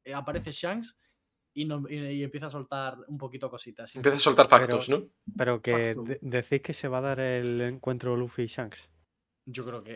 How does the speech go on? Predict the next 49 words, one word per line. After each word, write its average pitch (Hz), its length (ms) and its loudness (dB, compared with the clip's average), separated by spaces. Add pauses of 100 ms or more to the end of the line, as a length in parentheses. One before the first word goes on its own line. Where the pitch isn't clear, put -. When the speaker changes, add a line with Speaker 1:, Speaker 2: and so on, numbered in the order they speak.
Speaker 1:
él 127 160 -6
va 120 60 -6
a - 20 -8
hacer 120 120 0
Speaker 3:
Y, 113 100 0
Speaker 1:
muy 107 100 -2
Speaker 3:
bueno, 110 300 -2
Speaker 1:
bien. 110 120 -12
Speaker 3:
ya 104 160 -2
Soap 113 300 -4
y 110 80 -2
Usopp 110 380 -8
y 110 80 -4
tal. 110 200 -6 (140)
Speaker 1:
Dijo 247 800 -2
que 180 240 -2 (100)
se 170 220 -6
reencontrarían 160 540 -8
cuando 185 180 -8
sea 185 120 -6
un 180 160 -6
pirata 185 600 -4 (760)
muy 151 520 -6
grande. 117 480 -12 (460)
Estamos 202 360 -6
hablando 156 240 -4
de 147 100 -4
que - 60 -10
es 196 80 -8
un 208 100 -6
Speaker 3:
Sí. 170 60 -8
Speaker 1:
Yonko 208 500 -6
y 175 100 -8
que 156 240 -6
es 185 260 -10
literalmente 165 800 -8
un 160 220 -6
dios. 117 460 -16 (1900)
Speaker 3:
Sí, 113 120 0
pero 107 220 0
si 113 160 -10
Speaker 1:
¿Qué 220 100 0
más 226 280 -2
grande 196 380 -2
Speaker 3:
sí, 147 100 -2
Speaker 1:
que 160 120 -6
eso 151 140 -10
Speaker 3:
sí, 143 100 -10
Speaker 1:
queda? 107 340 -18